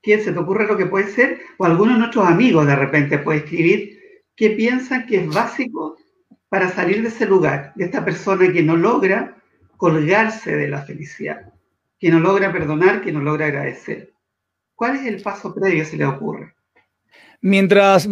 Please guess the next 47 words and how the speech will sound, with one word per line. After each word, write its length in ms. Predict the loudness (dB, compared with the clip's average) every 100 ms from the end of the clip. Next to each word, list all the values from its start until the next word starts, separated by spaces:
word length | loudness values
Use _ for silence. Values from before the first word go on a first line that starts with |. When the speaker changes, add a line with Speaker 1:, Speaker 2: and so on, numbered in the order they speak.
| 2
Speaker 2:
van 220 | 4 4
pensando 420 | 2 4 4 4
acá 200 | 4 4
en 80 | 4
esta 280 | 2 2 2
preguntaza 720 | 0 -2 -2 0 2 2 0
que 60 |
acaba 360 | 2 2 4 2
de 120 | 0
tirar 460 | -2 0 0 0 _
Eduardo, 640 | -6 -2 4 4 4 2 0 _ _ _ _ _
voy 180 | 4 4
a 40 |
ir 60 | 4
compartiendo, 520 | 2 2 2 0 0
voy 140 | 2 0
a 80 |
le-, 160 | 0 -2
ir 140 | -4 -4
leyendo 340 | -4 -2 -4
algunos, 640 | -4 -2 -2 -2 -2 -8 -18
algunos 440 | -12 -8 -4 -4
de 140 | -2 -2
los, 840 | -2 -2 -4 -8 -12 -16 -20 _ _ _ _ _ _
de 100 | -2
los 100 | -2
comentarios 480 | -2 -4 0 2 2
que 100 | 4
van 160 | 4
haciendo, 540 | 2 -2 0 2 2 0
que 120 | 0
va 80 | 0
haciendo 240 | 0 -2
la 120 | -2
gente. 520 | -2 0 2 4 2 -2 _ _ _ _ -20 _ _ _ _ -8
Acá 340 | 0 4 4
Estela 300 | 2 0 0
está 160 | 0 -2
compartiendo, 500 | -2 -2 -2 -2 0
"Buenas 240 | -2 -2
noches, 280 | -4 -2 -2
Germán, 420 | -2 0 -2 -4 -4
un 260 | 0 2
lujo 300 | 2 0 2
de 120 | 2
conversación". 680 | 2 -4 -6 -6 -6 -6 -6
Sí, 260 | -6 -6 -6